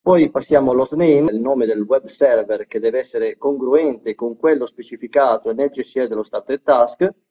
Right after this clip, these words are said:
il documento root che identifica la directory dove viene installato l'M F A e dove si trovano i rispettivi file di prodotto, il path specificato qua nella schermata è il path di default.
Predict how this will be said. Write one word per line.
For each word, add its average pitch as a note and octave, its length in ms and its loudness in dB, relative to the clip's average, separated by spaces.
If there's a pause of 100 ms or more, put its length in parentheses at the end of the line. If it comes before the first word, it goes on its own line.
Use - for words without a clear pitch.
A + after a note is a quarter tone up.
(200)
il B2 180 -10
documento C3+ 560 -2
root F#3+ 300 2
che - 100 -6
identifica B2 560 -4
la A#2 100 4
directory B2+ 480 2
dove A#2+ 200 -2
viene C3 160 -4
installato A#2+ 420 -6
l'M A#2 240 -6
F B2 140 -14
A D3 420 2 (260)
e - 80 -6
dove C#3 200 0
si - 120 -8
trovano A#2+ 580 2
i B2+ 40 -4
rispettivi B2 480 -6
file A#2+ 240 0
di A#2 100 -4
prodotto, C3 580 0 (560)
il G#2+ 140 -10
path - 280 2
specificato A2+ 1080 0
qua A#2 200 2
nella A2 180 -2
schermata A2+ 460 -4
è A2 40 0
il G#2 60 -4
path A2+ 160 -2
di A2+ 80 -6
default. A2 600 -2